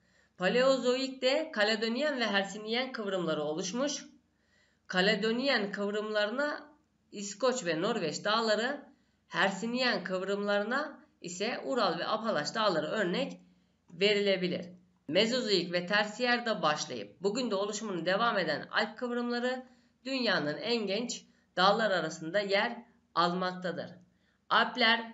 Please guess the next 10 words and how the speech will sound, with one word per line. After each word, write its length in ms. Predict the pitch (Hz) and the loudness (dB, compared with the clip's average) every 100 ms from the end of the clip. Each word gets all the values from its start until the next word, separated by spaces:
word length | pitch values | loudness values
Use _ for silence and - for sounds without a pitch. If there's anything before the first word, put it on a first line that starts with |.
| - - | -16 -2
kayalıklar, 840 | 180 202 226 226 233 233 240 240 - | 4 4 4 -2 0 0 -2 -10 -6
Himalayalar 760 | 170 185 196 226 226 226 208 | 0 2 2 2 2 2 0
ve 80 | 165 | 0
Ant 340 | 98 226 240 202 | 0 -2 -2 0
dağları 600 | 180 170 208 247 240 202 | 2 2 0 -2 -4 -8
bu 120 | 202 | -2
genç 320 | 214 165 - | -2 -2 -6
oluşumun 680 | - 208 180 180 220 254 - _ _ _ _ _ _ | -6 -6 -4 -6 -8 -8 -12 _ _ _ _ _ _
başlıcalarıdır. 1000 | - 196 196 196 165 156 139 131 127 110 - - _ _ _ _ _ _ _ _ _ _ _ _ _ _ _ _ _ _ _ _ _ _ _ _ _ _ _ _ _ _ _ _ _ _ _ _ _ _ _ _ _ _ _ _ _ _ _ | 0 2 2 -4 0 0 2 -4 -6 -8 -12 -20 _ _ _ _ _ _ _ _ _ _ _ _ _ _ _ _ _ _ _ _ _ _ _ _ _ _ _ _ _ _ _ _ _ _ _ _ _ _ _ _ _ _ _ _ _ _ _
Volkanizma. 840 | 165 196 233 277 285 269 196 135 | 0 2 2 2 2 0 0 -2